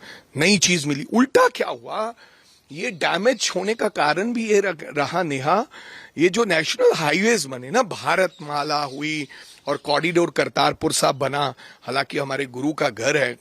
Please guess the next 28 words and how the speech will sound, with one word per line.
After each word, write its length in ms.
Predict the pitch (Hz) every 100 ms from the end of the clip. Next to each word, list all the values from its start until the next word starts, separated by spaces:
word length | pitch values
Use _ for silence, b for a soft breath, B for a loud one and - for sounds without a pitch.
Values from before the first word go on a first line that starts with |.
| -
उन, 100 | 127
मैं 280 | 131 127
वहां 420 | 139 117 120 135 160
जाके 340 | 156 139 214
आया 160 | 175 123
हूं, 120 | 113 - B B -
उसके 280 | 240 -
नीचे 300 | 262 214 262
से 140 | 220 277
ड्रेनेज 640 | 180 165 175 226 254 190
नहीं 120 | 226
बना 280 | 180 139 120
है। 200 | 101 95 _ b b 170
एक 640 | 233 269 285 - 262 262 262 b b b b -
नेचुरल 760 | 170 202 220 - 285 320 294
लैंडस्लाइड 640 | 214 220 233 - 226 208 196
होता 400 | 156 151 151 135
है, 220 | 123 117 _ b b b -
अब 100 | 254
नेचुरल 560 | 196 170 - - 294 262
लैंडस्लाइड 540 | 196 214 - 240 233
से 160 | 202 240
पानी 400 | - 190 202 226
आगे 260 | 202 196
आगे 260 | 214 202 214
निकलता 420 | 170 - 190 180
जाता 380 | 156 139 - 131
है, 100 | 120